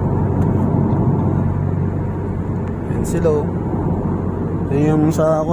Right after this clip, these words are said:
no? Tol, oh. Ooh, traffic. Ayan. Pero wala kasi mga karga, eh, no? Mga kwan lang,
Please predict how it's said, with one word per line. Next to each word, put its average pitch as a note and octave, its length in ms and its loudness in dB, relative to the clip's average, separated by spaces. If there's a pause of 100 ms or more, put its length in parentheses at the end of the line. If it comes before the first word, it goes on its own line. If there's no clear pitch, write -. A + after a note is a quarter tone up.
no? D3+ 140 0 (1160)
Tol, C#3+ 200 2
oh. A#2+ 100 0 (240)
Ooh, F3+ 580 4
traffic. D#3+ 760 2 (1120)
Ayan. - 200 2 (1500)
Pero A3+ 280 2
wala C#4 160 0
kasi C#4+ 160 -2
mga C4 240 2
karga, A3 320 2
eh, G3+ 160 4
no? F#3+ 160 4 (1500)
Mga F3+ 240 2
kwan G#3 240 2
lang, F#3 220 2